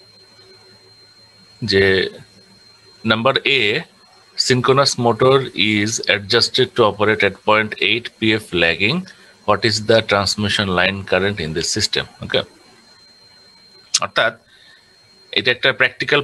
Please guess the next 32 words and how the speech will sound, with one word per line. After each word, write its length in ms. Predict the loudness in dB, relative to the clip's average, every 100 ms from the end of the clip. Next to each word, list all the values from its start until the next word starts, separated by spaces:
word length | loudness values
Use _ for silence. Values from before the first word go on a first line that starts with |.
| 2
প্রবলেমের 420 | 0 0 -2 0
মতো। 140 | 0 2
এই 60 | 2
অঙ্কটা 260 | 2 -2 -4 -2
করলে 180 | 0 0
আপনারা 220 | 0 0 0
দেখতে 180 | 0 -2 0
পাবেন 280 | 0 -2 -4 -8 -18 _ -4
যে 120 | 2 2 0 -6 _ _ _ _ _ _ _ _ -4
ওই 60 | 0
যে 60 | 2 2
আমরা 200 | 2 2 0 -4 _ _ _ _ _ _ _ 0
মোটরের 420 | 2 4 4 2 2 2
যে 80 | 4 4
ভি 120 | 0 0
curve 180 | 2 0 0
পড়েছিলাম 440 | -2 -2 -2 -2 0
তখন 160 | -2 0 2
আমরা 140 | 2 0
কি 80 | -2 -2
দেখেছিলাম 480 | -2 -4 -2 -2 -2 -2
যে 60 | 0
power 200 | 2 2 0
ফ্যাক্টরের 440 | -6 -4 -2 0 0
সাথে 260 | 0 0 0 0 -6 _ _ _ -2
line 180 | 0 0 0
কারেন্টের 400 | 0 0 0 -2 0
change 180 | -2 -2 -4
হয়, 140 | -4
তাই 120 | -2 0
না? 60 | -2 -4 _
তার 120 | -2